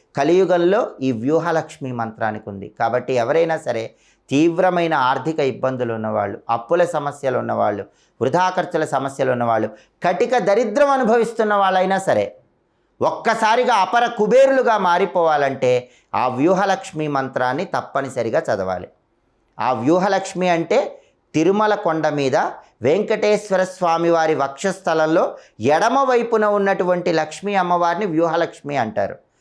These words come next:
ఆ వ్యూహలక్ష్మి మంత్రం చదువుకొని ప్రతి ఒక్కరూ కూడా అపర కుబేరులుగా మారిపోండి. ఆ మంత్రం ఏంటంటే, "ఓం శ్రీ, ఓం నమః పరమలక్ష్మ్యై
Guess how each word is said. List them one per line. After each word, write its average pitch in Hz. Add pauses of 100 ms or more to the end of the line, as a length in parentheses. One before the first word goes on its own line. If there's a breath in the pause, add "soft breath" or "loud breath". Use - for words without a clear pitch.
(180)
ఆ 117
వ్యూహలక్ష్మి 147
మంత్రం 139
చదువుకొని 135 (300 loud breath)
ప్రతి 123
ఒక్కరూ 139
కూడా 175
అపర 165
కుబేరులుగా 156
మారిపోండి. 101 (540)
ఆ 110
మంత్రం 123
ఏంటంటే, 127 (580)
"ఓం 175
శ్రీ, 185 (720)
ఓం 175
నమః 131 (800)
పరమలక్ష్మ్యై 151